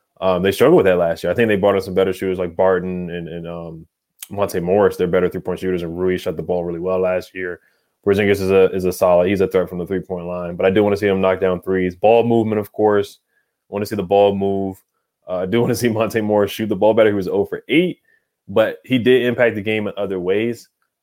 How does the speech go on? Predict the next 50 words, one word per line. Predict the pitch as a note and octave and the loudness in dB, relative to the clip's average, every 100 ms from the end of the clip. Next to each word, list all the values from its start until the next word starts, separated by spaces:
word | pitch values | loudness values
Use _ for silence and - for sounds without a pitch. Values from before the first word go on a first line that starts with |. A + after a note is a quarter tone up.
| _ - | _ -8
Uh, | G2+ G2 | -6 -4
but | F2+ | -2
yeah, | G#2+ | 0
ball | F#2+ G2+ A2+ A#2 | 2 4 4 4
movement, | A#2+ A#2 A2+ - | 2 0 -2 -2
and | G2+ G2 | -6 -4
if, | F#2+ - | -4 -6
if | G2+ - | -8 -4
Porzingis | A2 A2 A#2 G#2+ | -4 -2 -2 -2
does | G2 G2 | -2 -2
play, | G2 G2+ | -2 -2
I'd, | F#2 F2 | 0 -2
I'd | F#2+ | -4
wanna | F#2 G2+ G2+ | -4 -6 -6
see | F#2+ - F#2+ | -8 -8 -6
the | F2 | -2
offense | F#2 F#2 F#2+ F2+ - | -2 -2 -4 -8 -6
run | F#2 F#2 | -6 -6
through | - F#2+ G2+ | -8 -6 -4
him. | G2+ F#2+ | -4 -2
Even | C3 C#3 B2+ | 2 2 2
if | - | 2
Brad | G2 G#2 | 2 4
is | G#2+ | 4
out | A2 G#2+ | 0 0
there, | A#2 A#2+ A#2 _ _ _ - | -2 -2 -4 _ _ _ -12
I | |
still | - B2 | 0 2
wanna | B2+ B2 | 4 2
see | A2+ A2 | 2 2
it | |
run | G2+ G#2 G#2 | 2 0 -2
through | G#2 G2 | -4 -4
him, | G2+ A2 A2 A2 | -2 -2 -4 -10
and | F#2+ | -6
I | F#2 | -4
wanna | F#2+ F#2+ F#2 | -2 -4 -6
see | G2 | -8
him | F#2+ F#2 | -6 -6
get | F#2 F2+ | -6 -6
to | G2 | -6
the, | F2 E2+ | -6 -6
get | G2+ | -8
to | G2 | -6
the | F2+ | -8
paint | - G#2+ | -4 0
a | G#2 | 2
little | G#2+ G2+ | 2 2
bit | G2+ | -2
more. | F#2 G#2 G#2+ G2+ | -2 -2 -2 -2